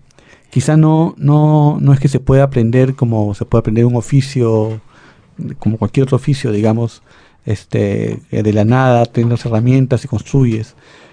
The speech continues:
Pero lo que sí se puede hacer es crear una serie de situaciones, darles una serie de recursos, ¿no? Contarles una serie de, de, de anécdotas o de soluciones acerca de, de, de, de,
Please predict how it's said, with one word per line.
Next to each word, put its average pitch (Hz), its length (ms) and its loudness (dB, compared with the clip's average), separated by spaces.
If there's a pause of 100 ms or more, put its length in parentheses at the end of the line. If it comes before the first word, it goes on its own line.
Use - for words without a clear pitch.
(140)
Pero 117 120 2
lo 120 100 0
que 113 80 -2
sí - 120 0
se 143 120 0
puede 160 180 0
hacer 156 400 0
es 135 300 -2 (560)
crear 131 480 0 (280)
una 139 200 4
serie 147 480 2
de 120 220 2
situaciones, 127 1080 0 (400)
darles 127 540 0
una 131 100 2
serie 139 300 2
de 120 160 2
recursos, 123 840 -2 (480)
¿no? - 280 -2
Contarles 139 640 2
una 139 140 4
serie 135 360 0
de, 120 240 -2
de, 110 520 -4 (140)
de 113 240 -2
anécdotas 135 800 0 (380)
o 135 180 0
de 113 80 2
soluciones 139 760 0
acerca 131 440 -2
de, 127 200 -8 (100)
de, 117 180 -4
de, 113 360 -6
de, 113 180 -6